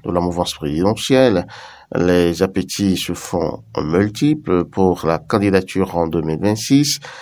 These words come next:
Nous avons suivi, et bien sûr, le président du parti L'Union progressiste, Le Renouveau, sortir et faire, euh, une déclaration dans laquelle il refuse toute affirmation d'aller,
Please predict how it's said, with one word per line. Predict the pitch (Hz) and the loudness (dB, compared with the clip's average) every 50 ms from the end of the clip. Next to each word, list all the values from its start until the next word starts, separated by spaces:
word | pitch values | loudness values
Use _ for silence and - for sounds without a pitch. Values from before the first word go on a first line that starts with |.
| - - - _ | -20 -20 -16 _
Nous | - 76 | -4 -2
avons | 82 85 98 | 0 0 0
suivi, | 101 - - 101 101 104 113 120 113 98 98 - - - - | -2 -2 -4 -4 0 2 2 2 2 2 0 -2 -4 -2 -2
et | 160 - | -2 0
bien | - 90 | 0 -2
sûr, | 82 - - - 90 85 | -2 -2 -2 -2 0 0
le | 85 82 85 | 2 0 -2
président | - - - - 110 104 98 98 98 92 98 101 95 92 | -2 -8 -2 2 2 2 2 0 -4 -2 0 2 2 2
du | 82 87 | 0 -2
parti | - - 87 - - - 92 87 - - - | -2 -2 -2 -2 -4 -6 -4 -4 -4 -4 -4
L'Union | - 87 85 87 90 87 | -6 -4 -2 0 -2 -2
progressiste, | - - 82 80 82 80 78 - 85 82 - - - | -2 -4 -2 -2 -2 -2 -2 -4 -6 -6 -8 -6 -6
Le | 78 78 78 78 | -4 -2 -2 -2
Renouveau, | 78 87 98 95 92 90 85 98 113 123 - - - - - - - - - - - | 2 2 2 2 2 0 2 2 0 0 -2 -8 -14 -14 -16 -16 -18 -18 -6 -4 -2
sortir | 104 - - 113 110 - - - 123 135 139 135 - 110 | 0 2 2 0 0 0 -2 2 4 4 4 4 2 2
et | 101 95 | 0 0
faire, | 98 - 104 98 101 98 95 - 90 | 0 2 2 4 4 4 2 2 2
euh, | 85 85 82 82 - - - | 4 4 4 4 2 0 -2
une | 104 98 90 92 87 82 80 | -2 0 2 2 2 2 0
déclaration | 80 - 98 98 98 95 90 85 87 82 - - - 101 101 101 | 0 0 -2 0 2 2 2 2 2 0 -2 -2 0 2 2 2
dans | 95 95 80 | 2 0 0
laquelle | 80 80 73 - - 117 113 98 82 80 80 - - - - - - - _ | 0 -2 -2 0 0 2 2 2 2 -2 -4 -8 -14 -20 -20 -20 -20 -16 _
il | - - 92 90 90 87 85 82 - - | 0 2 4 4 4 4 4 2 2 2
refuse | 82 85 80 82 123 143 143 - - - 170 147 113 92 85 90 80 | 2 2 4 4 4 2 2 2 4 6 6 6 6 4 2 0 0
toute | - 95 - - | 0 -2 0 0
affirmation | 87 - - 98 98 90 98 95 - - - 92 85 80 - - - 78 - | -2 0 2 2 2 2 2 0 0 -2 0 0 0 0 -4 -8 -12 -8 -4
d'aller, | - 85 80 87 80 76 - - - | -2 0 0 0 0 0 -2 -6 -10